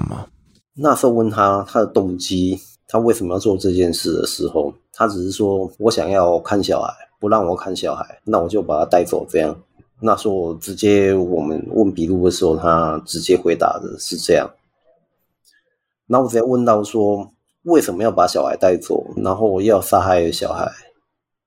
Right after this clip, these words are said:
Speaker 2: 他是说他想要报复他的前妻，就好像就是以报复的心态这样。
Speaker 1: 那他到底是怎么样来规划整起案件？他有这样的念头到底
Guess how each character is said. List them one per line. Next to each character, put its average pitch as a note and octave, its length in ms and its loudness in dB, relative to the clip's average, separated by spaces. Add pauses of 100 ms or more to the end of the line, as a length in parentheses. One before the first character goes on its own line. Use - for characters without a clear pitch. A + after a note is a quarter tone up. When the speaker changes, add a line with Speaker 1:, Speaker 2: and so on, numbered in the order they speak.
(400)
Speaker 2:
他 G2 260 2
是 G2 260 -2
说 F#2 340 -2
他 F2+ 200 0
想 E2+ 160 -4
要 E2 120 -2
报 F2+ 240 4
复 F#2+ 220 -12
他 F2 200 -2
的 E2+ 160 0
前 - 300 -6
妻， - 520 -6 (480)
就 - 140 2
好 - 80 6
像 A2+ 220 0
就 G#2+ 100 -4
是 A2+ 160 -4
以 F#2 100 -8 (120)
报 A2 220 2
复 G2+ 260 -6
的 E2+ 160 -2
心 F2+ 260 -4
态 E2 220 -2
这 F2 140 2
样。 - 200 0 (140)
Speaker 1:
那 G3 200 2 (300)
他 - 180 -6
到 G3+ 180 2
底 B2+ 120 0
是 - 140 -6
怎 - 160 -2
么 D#2 120 -6
样 A#2+ 140 0
来 F#2+ 100 0
规 B2+ 240 2
划 C3 240 0
整 F#2 220 -6
起 - 200 -6
案 G#2 140 -2
件？ A2+ 220 -6
他 G3 80 2
有 B2+ 80 4
这 - 100 0
样 C3+ 80 2
的 A2 100 0
念 A#2+ 200 2
头 F2 140 -2
到 A2 140 2
底 D#2+ 80 0